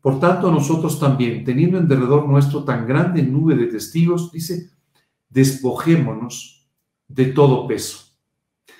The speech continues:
Siempre que pienso en esta parte de este versículo,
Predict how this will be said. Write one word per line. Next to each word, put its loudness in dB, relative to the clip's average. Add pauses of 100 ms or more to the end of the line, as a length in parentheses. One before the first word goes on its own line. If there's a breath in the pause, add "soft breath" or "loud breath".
(200 soft breath)
Siempre -6
que 0
pienso 0
en 0
esta -2
parte 0
de -4
este -8
versículo, -4